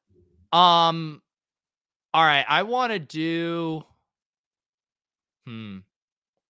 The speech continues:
Let's get another expensive running back.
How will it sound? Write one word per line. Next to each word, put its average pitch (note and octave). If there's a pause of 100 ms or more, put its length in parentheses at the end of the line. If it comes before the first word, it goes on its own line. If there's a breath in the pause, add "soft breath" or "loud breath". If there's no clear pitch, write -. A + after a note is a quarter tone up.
(140)
Let's D3+
get A#3+
another C3+ (100)
expensive A#2+
running G2+
back. G2+